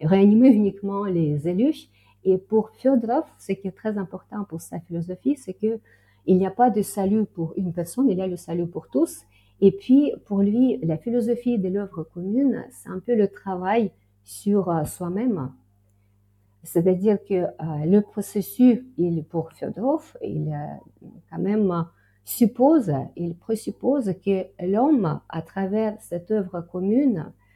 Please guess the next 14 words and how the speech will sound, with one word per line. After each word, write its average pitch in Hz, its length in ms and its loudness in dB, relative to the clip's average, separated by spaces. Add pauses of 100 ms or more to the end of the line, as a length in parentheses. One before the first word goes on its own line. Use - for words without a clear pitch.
(460)
il, 196 280 6
euh, 165 460 0
il 196 160 2
devient 202 320 0
meilleur. 185 560 0
C'est-à-dire 160 580 -2
que 170 220 0 (240)
il 165 100 4
y 190 60 6
a 208 60 6
ce 196 120 -2
perfe-, 240 600 0 (240)
perfectionnement 208 1040 -4
spirituel 180 800 -2